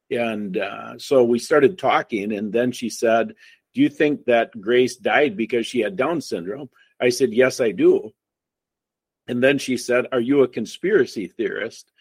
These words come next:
I said, "Well, people like you wanna label me that way to discredit what I have to say, but," I said, "I can prove it." And she said, "What do you mean?" So I sent her some documents. I'm gonna,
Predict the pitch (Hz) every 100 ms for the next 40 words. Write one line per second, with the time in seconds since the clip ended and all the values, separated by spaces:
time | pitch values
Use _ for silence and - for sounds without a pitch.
0 | - 196 - 123 120 139 131 113 127 135
1 | 117 - 180 180 151 139 120 151 170 139
2 | 127 107 135 170 143 117 113 113 110 110
3 | 120 113 98 123 120 - 143 143 117 117
4 | 107 117 95 - - 202 135 107 107 131
5 | 117 156 147 - - 269 285 - _ _
6 | _ _ _ _ _ - 139 131 127 -
7 | 131 143 127 131 139 123 123 190 113 90
8 | - 131 123 175 175 180 156 131 139 120
9 | 135 160 - 110 85 80 117 127 131 117